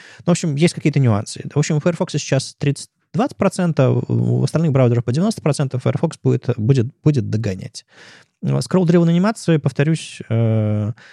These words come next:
вернее, расскажу, это вещь, которая завязана на скролл. То есть вам не нужно на джа-, ну, вешаться на JavaScript и проверять, сколько у вас там скролл-топ, э,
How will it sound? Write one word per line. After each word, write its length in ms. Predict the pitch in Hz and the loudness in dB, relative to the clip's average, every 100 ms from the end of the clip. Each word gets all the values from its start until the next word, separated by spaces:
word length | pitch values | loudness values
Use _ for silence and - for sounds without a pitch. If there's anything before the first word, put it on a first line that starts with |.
| - - | -8 -2
вернее, 240 | 120 113 | 2 2
расскажу, 560 | 117 - 123 139 180 131 | 0 0 0 2 2 2
это 420 | 143 - 117 107 | 2 2 2 2
вещь, 500 | 117 156 - - - | 2 2 0 -8 -4
которая 360 | 104 - 123 117 | -4 2 4 4
завязана 600 | 104 110 131 113 107 104 | 4 4 4 4 0 0
на 200 | 107 104 | 0 -2
скролл. 420 | - - 104 85 | -2 0 2 0
То 120 | - | -4
есть 180 | 113 - | -6 0
вам 240 | 110 107 107 | 2 2 2
не 100 | 127 | 4
нужно 500 | 233 214 180 160 143 | 4 4 4 4 4
на 120 | 123 | 4
джа-, 240 | 117 123 | 4 4
ну, 200 | 120 113 123 | 2 -2 -2
вешаться 400 | 117 120 120 - | 2 2 2 0
на 80 | 110 | 0
JavaScript 580 | 110 113 113 - 120 113 | 4 4 4 2 -2 0
и 80 | 104 | -4
проверять, 480 | 113 110 113 113 107 | 0 2 4 2 2
сколько 280 | - 110 | 0 0
у 80 | 104 | 0
вас 140 | 104 104 | -2 -2
там 160 | 98 | -4
скролл-топ, 580 | 107 - 113 113 110 110 117 113 | -6 0 0 4 0 0 -8 -4
э, 340 | 110 104 107 | -2 -2 -2